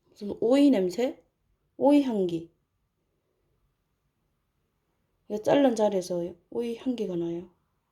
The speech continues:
이게 이제 한, 얘는 입장이 얇아서 그렇게 오래 안 말려도 괜찮아요. 한 하루, 하루나 하루 이틀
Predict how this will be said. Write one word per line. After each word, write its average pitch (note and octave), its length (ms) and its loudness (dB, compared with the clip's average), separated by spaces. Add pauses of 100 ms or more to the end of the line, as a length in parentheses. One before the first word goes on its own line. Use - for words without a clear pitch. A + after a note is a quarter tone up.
(1700)
이게 A3+ 260 -2
이제 G#3 180 0
한, G#3+ 840 -2 (1600)
얘는 C4 280 6
입장이 C#4 380 2
얇아서 G3 840 0 (160)
그렇게 G#3+ 280 -6
오래 A#3 240 4
안 F3+ 180 -2
말려도 G3+ 320 -2
괜찮아요. F3+ 600 -8 (480)
한 G#3 160 -14
하루, C4 400 2
하루나 C#4+ 840 2 (500)
하루 D4 240 0
이틀 C#4 420 0